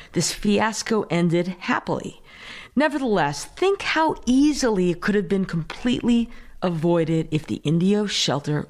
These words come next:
only had a functioning scanner and used it. This dog was lucky to get out of the Indio shelter and to get scanned,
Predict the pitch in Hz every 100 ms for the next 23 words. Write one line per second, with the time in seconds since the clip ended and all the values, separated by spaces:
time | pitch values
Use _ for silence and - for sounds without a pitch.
0 | - 170 180 208 208 170 151 - - 151
1 | - 175 170 165 - - 139 139 143 143
2 | - _ 139 135 139 135 165 170 147 92
3 | - - - - - - - - - 156
4 | - 165 143 139 135 170 175 - 147 -
5 | 120 - - 190 214 196 160 196 202 175
6 | - 180 185 180 - - 160 165 160 156
7 | 147 147 - - - 151 139 - -